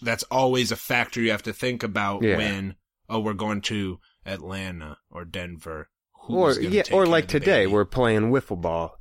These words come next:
Speaker 1: Playing
Speaker 2: And
Speaker 1: wiffle
Speaker 2: it's
Speaker 1: ball
Speaker 2: like,
Speaker 1: at noon. It's Friday,
Speaker 2: oh, I
Speaker 1: by the
Speaker 2: gotta
Speaker 1: way.
Speaker 2: be thinking about that. I gotta fucking beg, beg Kendall to let me go, basically.
Speaker 1: Basically,
Speaker 2: And,
Speaker 1: yeah.
Speaker 2: you know, that's
Speaker 1: Now, and
Speaker 2: a whole thing. I would've just dipped out and not told a soul I was gonna play
Speaker 1: <laughs>
Speaker 2: six hours of wiffle ball today.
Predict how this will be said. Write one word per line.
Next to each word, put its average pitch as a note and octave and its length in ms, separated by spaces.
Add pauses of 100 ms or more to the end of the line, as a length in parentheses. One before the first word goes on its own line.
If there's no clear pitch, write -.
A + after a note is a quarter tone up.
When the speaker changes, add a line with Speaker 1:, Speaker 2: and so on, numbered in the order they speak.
(140)
Speaker 1:
Playing A2+ 200
Speaker 2:
And G2 80
Speaker 1:
wiffle - 20
Speaker 2:
it's F2+ 100
Speaker 1:
ball G2+ 100
Speaker 2:
like, F2+ 180
Speaker 1:
at F#2 60
noon. E2 120
It's A2 120
Friday, F#2+ 380
Speaker 2:
oh, C3+ 100
I G#2+ 60
Speaker 1:
by A2 40
the A2 40
Speaker 2:
gotta F#2+ 160
Speaker 1:
way. F2 60
Speaker 2:
be F#2 140
thinking F#2 360
about E2+ 260
that. F#2+ 300
I E2 120
gotta E2 360
fucking D#2 500
beg, E2+ 260 (200)
beg G2+ 200
Kendall G#2 340
to F2+ 100
let F#2 160
me E2 80
go, F#2 320
basically. A#2+ 640
Speaker 1:
Basically, F#2 340
Speaker 2:
And, D#2 80
Speaker 1:
yeah. E2 80
Speaker 2:
you E2+ 40
know, F#2 260 (180)
that's E2 380 (440)
Speaker 1:
Now, B2 260
and B2 360
Speaker 2:
a A#2 60
whole B2 180
thing. D3+ 360 (140)
I C3 80
would've B2 200
just A2 240
dipped A#2 260
out B2 200
and A2+ 80
not A2+ 220
told B2 180
a F2+ 60
soul C3+ 340
I G2 80
was G2 100
gonna G#2 120
play C3 180
Speaker 1:
<laughs> - 240
Speaker 2:
six G#3+ 300
hours E3 240
of B2+ 80
wiffle D3 240
ball G2+ 180
today. F#2 320